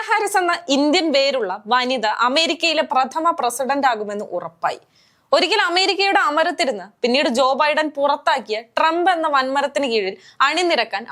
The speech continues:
അമേരിക്കയ്ക്ക് മനസ്സില്ല. എന്താണ് സംഭവം എന്ന് നോക്കാം. അമേരിക്കയിൽ പ്രസിഡന്റ് തെരഞ്ഞെടുപ്പ് പ്രചാരണം തകൃതിയായി നടക്കുകയാണ്. ആര് അമേരിക്കയുടെ പ്രസിഡന്റായി വരുമെന്നാണ്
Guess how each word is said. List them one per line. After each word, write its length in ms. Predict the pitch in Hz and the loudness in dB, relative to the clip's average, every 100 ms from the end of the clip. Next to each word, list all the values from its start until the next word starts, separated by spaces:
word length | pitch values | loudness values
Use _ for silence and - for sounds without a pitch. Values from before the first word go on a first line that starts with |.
| 226 | 0
അമേരിക്കയ്ക്ക് 500 | 240 254 247 247 240 180 | 2 0 0 -4 -4 -6
മനസ്സില്ല. 440 | 175 - 214 147 - _ _ _ _ - | -6 -6 -4 -6 -10 _ _ _ _ 0
എന്താണ് 300 | 359 381 415 415 | 2 2 2 2
സംഭവം 340 | 311 285 302 285 | 0 2 0 0
എന്ന് 120 | 240 202 | -2 -4
നോക്കാം. 260 | 151 - - _ _ _ - 320 | -8 -14 -18 _ _ _ -2 0
അമേരിക്കയിൽ 460 | 370 440 427 370 349 - | 2 2 2 -2 -2 0
പ്രസിഡന്റ് 460 | 311 330 392 381 403 | 0 2 0 2 0
തെരഞ്ഞെടുപ്പ് 420 | 320 294 294 269 311 | 0 0 -2 -2 0
പ്രചാരണം 480 | 277 247 240 214 208 226 | 0 2 0 -2 -6 0
തകൃതിയായി 580 | 285 254 330 294 311 254 220 | 0 0 -2 0 0 0 -2
നടക്കുകയാണ്. 520 | 185 196 190 135 - _ _ - 226 | -6 -8 -8 -8 -12 _ _ 0 2
ആര് 180 | 302 359 285 | 2 0 0
അമേരിക്കയുടെ 520 | 277 311 302 339 330 294 | 0 0 0 0 0 0
പ്രസിഡന്റായി 560 | 269 294 285 302 277 277 | -2 0 0 2 0 0
വരുമെന്നാണ് 500 | 254 269 262 214 196 | -2 -2 -4 -4 -2